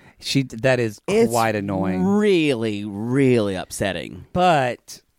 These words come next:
Speaker 1: I think she does that because Biniam never acknowledges how hard it is for her.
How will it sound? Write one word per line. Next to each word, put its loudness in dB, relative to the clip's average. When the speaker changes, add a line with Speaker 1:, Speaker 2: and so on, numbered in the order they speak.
Speaker 1:
I -4
think -4
she -8
does 0
that -2
because -4
Biniam 0
never 0
acknowledges -2
how -2
hard -2
it -6
is -8
for -10
her. -10